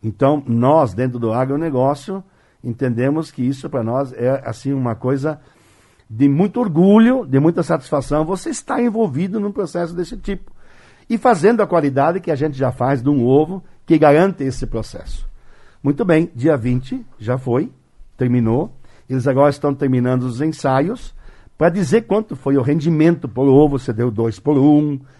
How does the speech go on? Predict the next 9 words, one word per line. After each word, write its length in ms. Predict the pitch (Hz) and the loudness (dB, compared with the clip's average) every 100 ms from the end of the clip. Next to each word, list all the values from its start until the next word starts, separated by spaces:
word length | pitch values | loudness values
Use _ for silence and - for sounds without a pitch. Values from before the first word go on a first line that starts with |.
| _ | _
se 160 | - 113 | -14 -8
deu 400 | 120 120 107 107 | -4 -4 -4 -6
um 80 | 123 | -2
e 80 | |
meio. 580 | 143 143 151 143 135 143 - - - - - _ - | 2 4 6 6 4 0 -8 -20 -20 -20 -20 _ -2
E 120 | 165 | 2
em 80 | 202 | 0
seguida, 640 | - 214 165 170 208 202 | 0 0 4 6 6 0
tá 320 | 175 - 113 | -4 -4 -4